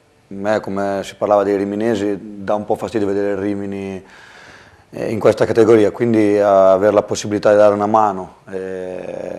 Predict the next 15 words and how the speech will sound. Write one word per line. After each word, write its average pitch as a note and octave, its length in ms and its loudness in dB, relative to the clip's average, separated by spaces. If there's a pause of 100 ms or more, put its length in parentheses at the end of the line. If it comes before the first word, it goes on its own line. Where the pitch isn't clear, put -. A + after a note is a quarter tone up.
(280)
a E2 80 -14
tirare, F#2 640 -6
a E2 120 -10
tirarlo F#2+ 340 -4
più - 140 -10
in G2+ 80 -8
su, A2 500 0
eh, F#2+ 380 -4
non, F#2 340 -12
non F#2 140 -10
ci - 80 -12
ho G2 40 -10
pensato G2 320 -4
due F2+ 120 -6
volte. F2 400 -8